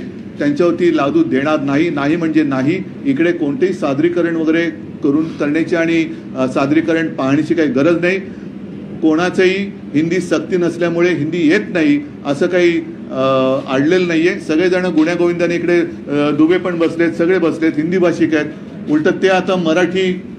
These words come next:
अ, शिकवायला निघालेले आहेत, मराठी शिकवत आहेत. तर हे सगळे गुण्यागोविंदाने एकत्रित नांदतायत.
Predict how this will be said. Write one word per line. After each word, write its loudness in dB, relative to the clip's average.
अ, 0
शिकवायला 2
निघालेले 4
आहेत, -2
मराठी 0
शिकवत 0
आहेत. 0
तर 4
हे 4
सगळे 0
गुण्यागोविंदाने 0
एकत्रित 2
नांदतायत. 0